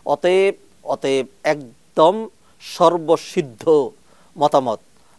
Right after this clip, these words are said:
আহলে হাদিস, আহলে জাওয়াহের, আহ, আহলুল মাজাহেব,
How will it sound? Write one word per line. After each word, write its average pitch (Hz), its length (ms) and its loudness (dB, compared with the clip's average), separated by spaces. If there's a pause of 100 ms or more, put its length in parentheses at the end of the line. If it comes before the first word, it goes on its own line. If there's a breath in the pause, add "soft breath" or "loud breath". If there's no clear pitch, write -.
আহলে 143 220 4
হাদিস, 123 540 -8 (140)
আহলে 139 260 2
জাওয়াহের, 117 440 2 (440 soft breath)
আহ, 120 540 2 (100)
আহলুল 151 300 2
মাজাহেব, 131 480 2